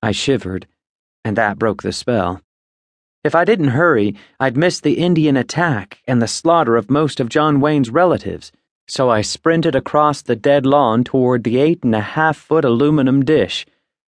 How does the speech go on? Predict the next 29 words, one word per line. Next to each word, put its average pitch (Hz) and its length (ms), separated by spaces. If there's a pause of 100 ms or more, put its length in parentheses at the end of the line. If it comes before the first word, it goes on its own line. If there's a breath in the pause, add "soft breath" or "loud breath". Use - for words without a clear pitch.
(340)
It 101 200
glowed 127 440
a 107 80
dull 120 500
white 107 400
in 101 100
the 107 100
wash 117 420
of 101 80
the 117 80
yard 113 360
light, 98 320 (580)
but - 100
that 190 200
didn't 202 220
help 170 320
me 127 100
see 160 280
the 117 100
stepladder 110 720
that 113 140
I'd 123 180
left 127 260
lying 127 400
on 117 60
the 117 80
ground 123 420
beside 139 460
it. - 180